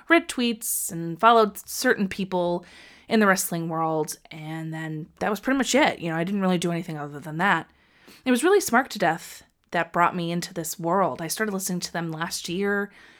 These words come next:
Anthony and Kyle, shout out to you. It's so fascinating how this happened. So I was just randomly searching through podcasts. I listened to a few that are non-wrestling. Uh, I listened to a Harry Potter podcast.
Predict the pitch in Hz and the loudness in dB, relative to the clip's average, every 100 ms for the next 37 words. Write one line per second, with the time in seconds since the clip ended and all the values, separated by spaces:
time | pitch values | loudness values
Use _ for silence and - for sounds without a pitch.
0 | _ _ - 180 170 175 180 - 185 165 | _ _ -8 -6 -4 -4 -4 -8 -10 -2
1 | 185 175 170 180 - 165 156 143 185 208 | 4 4 4 0 -2 -2 -4 -4 -6 -2
2 | 269 254 254 247 - - _ - 190 - | 2 2 0 -4 -12 -20 _ -10 -6 -2
3 | - 262 262 269 269 262 - _ _ - | -2 2 4 6 4 2 -4 _ _ 6
4 | 175 170 - 160 143 135 113 98 _ - | 6 6 2 -4 -6 -8 -10 -14 _ -2
5 | 180 170 165 - - 160 156 113 123 - | 2 2 0 -6 -4 -4 -4 -10 -14 -18
6 | _ - - - 190 185 175 175 - 190 | _ -20 -10 -2 2 4 2 -2 -6 -6
7 | 190 190 214 220 202 196 190 175 165 - | -2 0 2 2 0 -4 -8 -8 -8 -2
8 | 165 165 170 156 - 170 175 175 - 165 | 0 0 -2 -4 -2 -6 -4 -6 -4 -6
9 | - 185 165 180 - - - 196 180 175 | -8 -2 -2 -2 -6 -20 -2 2 4 6
10 | 165 180 160 - - 185 320 - - 160 | 6 4 0 -2 -4 -2 -4 -8 -16 -10
11 | 147 156 160 196 156 165 156 - 240 220 | -8 -8 -10 -10 -8 -6 -2 2 2 2
12 | 202 196 - 190 185 185 - | -2 -2 -2 -2 -2 -2 -6